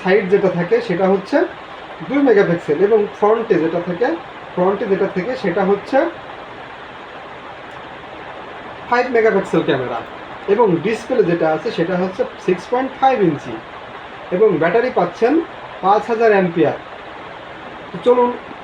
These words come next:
আর একটু বিস্তারিত যদি জানি, এটা হচ্ছে Samsung ব্র্যান্ডের, Samsung ব্র্যান্ডের এম জিরো টু। টাইপ হচ্ছে স্মার্টফোন এবং রিলিজ ডেট নয় ফেব্রুয়ারি দুই হাজার একুশ সালে। Still now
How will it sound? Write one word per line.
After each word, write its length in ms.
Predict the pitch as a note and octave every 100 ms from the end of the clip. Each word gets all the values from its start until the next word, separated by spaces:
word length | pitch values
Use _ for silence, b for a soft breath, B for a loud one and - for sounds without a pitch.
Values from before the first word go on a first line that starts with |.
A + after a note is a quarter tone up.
| -
আর 140 | - A#3+
একটু 220 | A#3+ B3
বিস্তারিত 480 | G#3 - A3 G3 F#3+
যদি 180 | F#3 E3+
জানি, 320 | E3 E3+ A#3+ D4+ - - -
এটা 180 | - A#3
হচ্ছে 280 | A#3+ A#3+ B3 -
Samsung 520 | G#3 G3+ G#3 A#3 C4+ E4 - - C#3
ব্র্যান্ডের, 440 | F3+ G#3 G#3 E3+ - - -
Samsung 440 | F#3+ F#3 F#3 A3 A3
ব্র্যান্ডের 380 | F#3 E3 F#3 A3+ - -
এম 260 | G3 C4+ F#4 F3+ C#3
জিরো 180 | F#3+ F#3+
টু। 280 | F3 A#3 D3+ - - - - - - - - -
টাইপ 320 | D#3+ G#3+ A#3
হচ্ছে 340 | A#3+ A#3+ B3 F#3
স্মার্টফোন 840 | - A3 A3 A3+ - F3+ G3+ D#4 - - - - -
এবং 320 | G3 A3 F#3
রিলিজ 460 | G#3 F3 G3 A#3+ F#3+
ডেট 180 | F#3+ A3 - - - -
নয় 200 | F3+ A3
ফেব্রুয়ারি 440 | A3 G#3+ G#3+ A3 G#3+
দুই 160 | G3
হাজার 240 | G3 G#3 G#3
একুশ 240 | G#3+ C4 G#3
সালে। 280 | F#3 C3 A#2 - - - - - G3
Still 420 | F#3 - C4+ C4+ G#3+
now 340 | E3 F#3+ D4